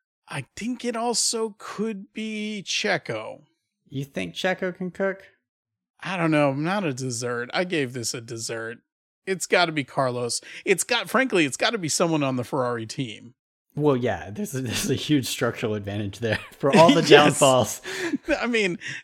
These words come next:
Speaker 1: the, surely the, between the two of them, they can put together a tiramisu or something.
Speaker 2: Yeah.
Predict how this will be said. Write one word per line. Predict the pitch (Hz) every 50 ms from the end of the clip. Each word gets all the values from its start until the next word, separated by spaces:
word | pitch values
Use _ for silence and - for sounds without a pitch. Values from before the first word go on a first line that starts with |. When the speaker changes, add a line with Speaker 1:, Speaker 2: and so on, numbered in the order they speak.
| - - -
Speaker 1:
the, | 202 170 202 190 190 175
surely | 156 - - - - 226 226 233 240 214 196 175
the, | 165 175 175 170 165
between | 180 185 151 - - 190 190 180 165
the | 156
two | 147 - 165 165 160
of | 147
them, | 143 143 139
they | 135 135 139 135
can | 143 135 127
put | 156 143 135
together | 147 139 147 135 135 135 127 123
a | 113
tiramisu | - 143 131 127 127 120 113 - - 135 120
or | 113 113 104
something. | - - - 127 120 - 117 160
Speaker 2:
Yeah. | 156 143 135 120 107 107 110 110